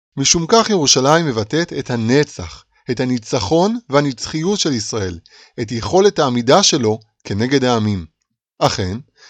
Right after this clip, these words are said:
לעם ישראל ישנו צד נוסף, ובלשון הרב,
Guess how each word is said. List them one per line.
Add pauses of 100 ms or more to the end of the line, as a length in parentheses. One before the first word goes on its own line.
(100)
לעם
ישראל
ישנו
צד
נוסף, (200)
ובלשון
הרב,